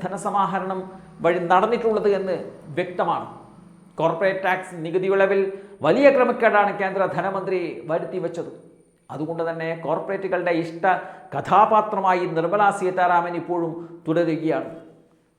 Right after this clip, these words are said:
ലോക്സഭാ തെരഞ്ഞെടുപ്പിൽ മത്സരിക്കാതെ രാഷ്ട്രീയം വിടുന്നുവെന്ന് പറഞ്ഞ് അവരുടെ ഭർത്താവ് പോലും അവർ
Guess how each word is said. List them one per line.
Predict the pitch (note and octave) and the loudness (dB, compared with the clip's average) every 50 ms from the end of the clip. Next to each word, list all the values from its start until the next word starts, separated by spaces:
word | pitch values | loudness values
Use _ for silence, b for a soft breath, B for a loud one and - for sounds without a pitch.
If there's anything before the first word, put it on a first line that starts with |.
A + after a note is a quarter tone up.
| _ _ B2 | _ _ -14
ലോക്സഭാ | A#2+ B2 D#3+ E3 E3 E3 - G3+ F#3 F#3+ F#3 F3+ - F#3+ | -2 2 2 2 2 2 -2 0 4 4 4 4 4 2
തെരഞ്ഞെടുപ്പിൽ | F3+ F3 F3+ F#3+ E3+ F#3 D#3+ F#3+ F#3+ F#3 | 0 2 2 -2 -4 -4 -4 -4 -4 -2
മത്സരിക്കാതെ | F3 F3 F#3+ F#3 - A3 G3+ G3+ G3 G3+ G3+ G3+ G#3 G3+ D#3+ D#3+ | 0 0 0 2 2 0 0 0 2 4 4 4 4 2 2 2
രാഷ്ട്രീയം | F3 F3 F3 E3 E3+ G#3 A3 G#3+ G3 F3 | 4 2 2 0 0 -2 -2 0 2 2
വിടുന്നുവെന്ന് | F#3+ F#3 A3 B3+ C4 B3 A#3+ A3+ A3 G#3+ | 2 2 2 0 2 2 2 2 4 4
പറഞ്ഞ് | G#3+ G#3 F#3+ F#3 F3 C#3 - - - - - - _ _ _ _ _ - | 4 4 2 2 -2 -6 -8 -12 -16 -20 -20 -20 _ _ _ _ _ -12
അവരുടെ | A#2+ C#3 D#3+ F3 F3+ F3+ F3 - - D#3 | -8 -2 0 2 4 2 2 2 -2 -8
ഭർത്താവ് | C#3 C#3 - - - G#3+ A3 A#3+ A3+ | -8 -10 -6 4 6 8 8 8 8
പോലും | G#3+ A3 G#3+ G#3+ G#3+ G#3 G#3+ | 6 6 4 4 2 0 0
അവർ | G3+ F#3 G#3 G3+ G3 - | 0 2 2 0 -2 -4